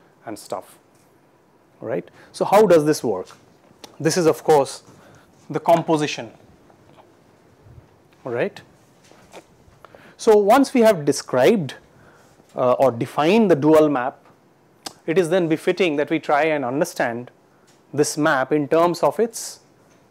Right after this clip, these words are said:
two very important subspaces, which are the kernel and the image. But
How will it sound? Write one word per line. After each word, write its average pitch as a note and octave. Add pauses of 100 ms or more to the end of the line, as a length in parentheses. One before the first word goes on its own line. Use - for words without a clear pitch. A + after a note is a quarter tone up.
(580)
two E3
very C#3+
important D3+
subspaces, - (800)
which B2
are D#3+ (1900)
the B2
kernel E3 (680)
and C#3
the A3
image. G2+ (1800)
But B2+